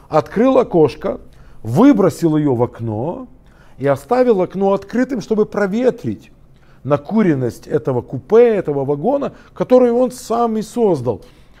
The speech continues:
И тут этот пассажир снова проявил нетерпение, негодование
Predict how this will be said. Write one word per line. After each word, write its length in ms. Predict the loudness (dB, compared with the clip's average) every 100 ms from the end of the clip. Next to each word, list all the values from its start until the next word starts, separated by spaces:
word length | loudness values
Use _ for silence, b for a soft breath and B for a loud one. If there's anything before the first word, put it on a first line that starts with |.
| b b
И 160 | -6 -6
тут 420 | 2 2 2 -4 0
этот 380 | 2 2 0
пассажир 680 | -2 0 0 -2 0 0 -2 b b b b b _ _ -20 -20
снова 480 | -8 2 4 6 4
проявил 600 | 4 2 2 0 -2 -2
нетерпение, 720 | -4 -2 -2 0 -2 0 -4
негодование 840 | 0 0 2 4 2 2 -2 -4